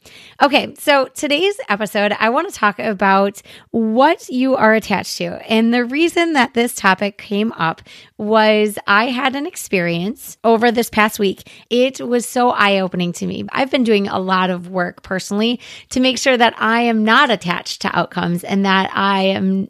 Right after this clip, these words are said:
am releasing any of that attachment and I don't have crazy wild expectations. Found it so interesting because clearly I do still have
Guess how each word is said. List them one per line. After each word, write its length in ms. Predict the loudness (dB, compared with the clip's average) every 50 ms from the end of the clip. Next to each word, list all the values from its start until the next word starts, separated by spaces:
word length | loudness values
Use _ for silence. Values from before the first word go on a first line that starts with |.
| _ -8
am 220 | -6 -4 -2 -2
releasing 580 | -2 -4 -4 -2 -2 -2 -2 -2 -2 -2 0 0
any 160 | -2 -2 -2
of 80 | -2 -2
that 160 | 0 0 -2
attachment 640 | -2 -2 -2 -2 -2 -2 -2 0 2 2 2 2 2
and 100 | 2 2
I 100 | 4 4
don't 220 | 4 2 2 0
have 300 | -2 -2 -2 -2 -4 -8 -18 -20 -20 -20 _ -8
crazy 400 | 0 2 2 2 4 4 2 4
wild 320 | 4 6 6 6 4 2
expectations. 840 | 0 -4 -6 -4 -4 -4 -4 -2 -2 -2 -2 -2 -4 -8 -10 -4 0
Found 220 | 2 2 2 2
it 80 | -2 -4
so 240 | -2 0 0 2 0
interesting 420 | 0 -2 -4 -6 -4 -4 -2 -2
because 300 | -2 -2 -2 -2 -2 -4
clearly 560 | -6 -10 -4 -2 0 2 2 2 2 2 4
I 140 | 2 2 2
do 260 | 2 2 2 2 2
still 220 | 0 -2 -2 -2 0
have 340 | 2 2 0 0 -2 -6